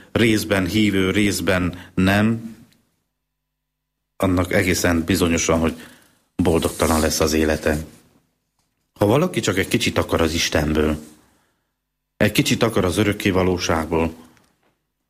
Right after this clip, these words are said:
az nagyon veszedelmes dolog, mert az a kicsi csak arra jó, ahogy mondottam az előbb is, hogy nyugtalanná tegyen. Ha valaki csak ilyen félig meddig keresztény,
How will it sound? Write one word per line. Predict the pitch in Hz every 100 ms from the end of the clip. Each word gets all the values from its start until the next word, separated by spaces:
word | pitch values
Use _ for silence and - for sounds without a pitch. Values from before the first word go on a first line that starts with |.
| _ _ _ _ _
az | 98 95
nagyon | 123 98 82
veszedelmes | 85 87 85 80 78 80
dolog, | 90 87 82
mert | 87 85
az | 87
a | 85
kicsi | - 117
csak | 104 82 98
arra | 95 87
jó, | 80 90 92 -
ahogy | 90 82
mondottam | 92 87 82 82
az | 78
előbb | 87 85 80
is, |
hogy | 87 95
nyugtalanná | 135 135 95 87 82 78
tegyen. | - 73 76 73 - - _ _ _ _ _ _ _ _ _ _ _ _ _ _ _
Ha | 98
valaki | 123 160 -
csak | 110 104 -
ilyen | 95 92
félig | 131 117 92
meddig | 104 101 87
keresztény, | - 85 85 - 95 107 113 -